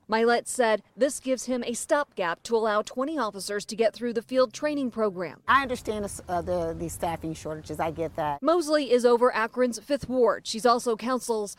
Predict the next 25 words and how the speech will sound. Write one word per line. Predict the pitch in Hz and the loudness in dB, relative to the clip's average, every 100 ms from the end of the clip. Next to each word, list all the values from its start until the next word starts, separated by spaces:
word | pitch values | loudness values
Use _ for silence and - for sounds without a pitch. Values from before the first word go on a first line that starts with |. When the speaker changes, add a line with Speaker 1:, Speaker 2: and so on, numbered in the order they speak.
| _ | _
Speaker 1:
Public | - 285 254 - | 0 4 4 4
Safety | 269 240 240 | 0 0 -2
Committee | - 233 233 226 | -4 -2 0 0
vice | 240 254 - | 0 0 -4
chair. | - 220 170 - | 0 2 2 -4
Speaker 2:
In | 202 202 | -8 -4
some | 254 220 | -4 -2
areas, | 208 196 190 | 0 0 0
you | 208 | -4
can, | 190 185 175 | -4 -6 -4
you | 196 | -8
can | 220 214 | -8 -4
feel | 226 196 | 0 0
that | 170 160 | 0 -2
there's, | 175 165 170 - - - - | 0 0 -4 -10 -20 -16 -6
there's | 175 | -6
a | 156 | -4
cutback | - 151 156 156 | -6 -6 -4 -4
in | 151 | -6
some | 147 156 | -10 -10
services | 156 151 - 143 156 - | -8 -8 -8 -10 -10 -10
just | - 202 - - | -8 -8 -6 -4
on | 170 160 | -2 -2
response | 185 - 165 160 - | -8 -4 -4 -4 -8
time. | 147 - - | -10 -8 -12